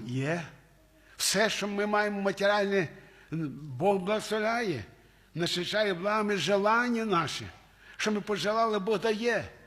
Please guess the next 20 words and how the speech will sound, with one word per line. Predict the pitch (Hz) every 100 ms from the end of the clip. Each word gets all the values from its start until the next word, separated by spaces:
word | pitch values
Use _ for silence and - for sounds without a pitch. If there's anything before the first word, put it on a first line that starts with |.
| - -
Бог | 202 202
благословляє. | 220 208 202 233 247 254 220 143 104 - - - -
Слава | - 196 196
нашому | 196 196 - 185
Господу, | 196 - 170
брати | 170 156 165
і |
сестри. | 147 185 156 - 120 - - - - - -
Щоб | 190
Бог | 170 226 214 190
дивився, | 233 226 208 - 185 - - -
що | - 214
тобі | 190
потрібно, | 208 196 196 214 147 123 104 - - -
що | - 214
тобі | 214 214 226
дати, | 185 202 151
що | - 214
тобі | 202 226
треба | 156 160 220 247 226 175